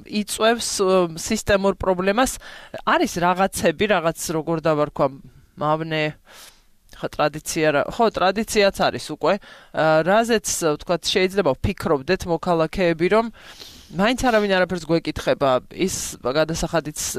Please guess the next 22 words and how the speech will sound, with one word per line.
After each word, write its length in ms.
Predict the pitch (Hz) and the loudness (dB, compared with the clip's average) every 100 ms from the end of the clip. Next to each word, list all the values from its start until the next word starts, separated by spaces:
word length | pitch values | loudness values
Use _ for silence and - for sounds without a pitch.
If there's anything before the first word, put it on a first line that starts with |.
| 127 | -4
თავისით, 520 | - 143 131 - 147 | -2 -2 -2 -8 -8
ესე 160 | 156 147 | -6 -6
ვთქვათ, 320 | 135 - 135 | -6 -4 -2
ავტომატურად 640 | 139 - 160 139 156 147 147 | -4 -4 -4 -4 -4 -6 -6
მიდის 400 | 143 139 143 - | -8 -8 -10 -6
ბიუჯეტში. 720 | 151 143 - 143 - - 139 - - - - - | -6 -4 -4 -6 -6 -4 -4 -6 -18 -20 -20 -20
ნა-, 420 | - 151 156 160 - - | -8 0 2 2 -2 -8
ახლა 360 | - 202 - 208 | -4 -4 0 2
რასაც 280 | 190 202 175 | 2 0 -2
აღწერთ, 560 | 151 - - 131 - | -2 -4 -4 -4 -6
ვთქვათ, 400 | - - 143 139 123 | -14 -4 0 0 0
ესეც 300 | - - - | 0 -2 -2
ხომ 160 | 170 | -4
უცხო 280 | 160 - - | -4 -6 0
არ 180 | 147 131 | 2 2
არის. 320 | 123 123 127 - - - - - | 0 -2 -4 -8 -14 -18 -20 -10
ე, 200 | - 147 | -4 -4
ჩვენ 320 | - 180 160 | 0 0 0
ასევე, 260 | 170 180 160 - 139 | 0 0 0 0 0
ა, 80 | 135 139 135 - - | 2 2 0 -6 -8
უყურებთ 400 | 165 165 165 - | -2 0 0 0
ხოლმე, 320 | 180 143 | -4 -2